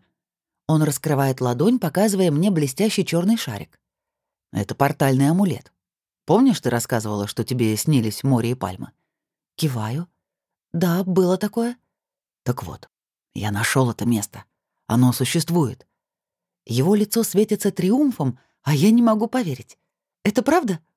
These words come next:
А где? Неужели?" "Да, в этом мире и не так далеко. Помнишь, я говорил тебе про Аранейское море? Твой пляж находится на одном из его берегов, а точнее в Шандериате". "Но это же страна песков".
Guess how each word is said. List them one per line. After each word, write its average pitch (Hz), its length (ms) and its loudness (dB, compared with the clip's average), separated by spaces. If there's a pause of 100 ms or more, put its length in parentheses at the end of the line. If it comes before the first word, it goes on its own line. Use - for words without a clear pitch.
(160)
А 247 100 0
где? 214 400 2 (380)
Неужели?" 262 520 4 (520)
"Да, 107 440 -4 (420)
в 110 140 -2
этом 226 240 4
мире 226 400 6
и 175 60 2
не 170 140 2
так 208 200 0
далеко. 95 480 -6 (560)
Помнишь, 180 400 4
я 113 120 0
говорил 123 400 0
тебе 110 240 -4
про 113 220 -2
Аранейское 123 540 -2
море? 98 300 -6 (640)
Твой 123 260 2
пляж 131 360 0
находится 147 500 -2
на 120 140 2
одном 127 300 0
из 113 100 -4
его 110 160 -2
берегов, - 480 -6 (300)
а 123 100 -4
точнее 175 500 0
в - 60 -6
Шандериате". 180 680 0 (800)
"Но 208 440 4
это 226 200 0
же 208 120 0
страна 233 320 2
песков". 170 480 -6